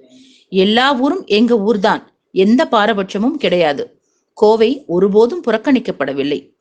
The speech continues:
ஓட்டு போட்ட மக்களுக்கு மட்டுமல்ல, ஓட்டு போடாத மக்களுக்கும் சேர்த்தே வேலை பார்க்கிறோம். ஓட்டு போடாத மக்கள் ஏன் ஓட்ட போ-, ஓட்டு போடவில்லை என வருத்தப்படும் வகையில் எங்கள் பணி இருக்கும். தமிழகத்தை பாதுகாப்பதுதான் எங்கள் முதல் வேலை.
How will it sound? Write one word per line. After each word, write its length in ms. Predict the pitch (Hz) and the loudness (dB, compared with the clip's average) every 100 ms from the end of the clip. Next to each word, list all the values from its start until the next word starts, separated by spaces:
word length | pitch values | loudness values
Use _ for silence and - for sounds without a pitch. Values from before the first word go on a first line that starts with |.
| _ _ | _ _
ஓட்டு 320 | - 226 233 - | 0 2 2 -2
போட்ட 240 | 247 247 | -2 0
மக்களுக்கு 460 | 220 220 233 226 202 | -2 0 -2 -2 -2
மட்டுமல்ல, 680 | 190 294 269 196 185 285 | -2 0 2 2 0 -2
ஓட்டு 300 | - 202 214 | -2 -2 -2
போடாத 400 | - 226 240 339 | 0 2 2 2
மக்களுக்கும் 500 | 285 240 269 240 247 | 0 0 -2 0 -2
சேர்த்தே 420 | 233 214 220 311 302 | 0 0 0 -2 0
வேலை 240 | 196 202 | 2 2
பார்க்கிறோம். 600 | 196 165 - 165 - _ _ _ _ | 0 -2 -2 -4 -4 _ _ _ _
ஓட்டு 300 | - 208 214 | -2 -2 0
போடாத 380 | 262 220 214 190 | 0 0 2 0
மக்கள் 500 | 170 170 254 196 262 _ _ - | -2 -2 0 0 -4 _ _ -2
ஏன் 300 | 220 311 392 | 0 2 2
ஓட்ட 260 | 277 269 | 0 0
போ-, 200 | 277 269 | 0 0
ஓட்டு 300 | - 240 277 277 | 4 2 2 0
போடவில்லை 460 | 247 254 269 262 | 0 2 2 2
என 160 | 226 226 | 2 0
வருத்தப்படும் 480 | 190 - 285 247 208 | 0 -2 -2 0 0
வகையில் 320 | 185 233 320 | 0 -2 -2
எங்கள் 280 | 247 185 165 | -2 -2 -2
பணி 240 | 185 196 | -2 -2
இருக்கும். 540 | 185 156 - 139 - _ _ _ - - | -2 -4 -8 -12 -14 _ _ _ -14 -4
தமிழகத்தை 520 | 269 339 349 277 269 | 0 2 0 -2 0
பாதுகாப்பதுதான் 760 | 233 240 302 269 233 208 294 | 0 2 0 0 -2 -2 -2
எங்கள் 280 | 359 226 175 | 0 0 -2
முதல் 300 | 160 170 233 | -4 -4 -2
வேலை. 440 | 175 156 143 - | 0 0 -2 -6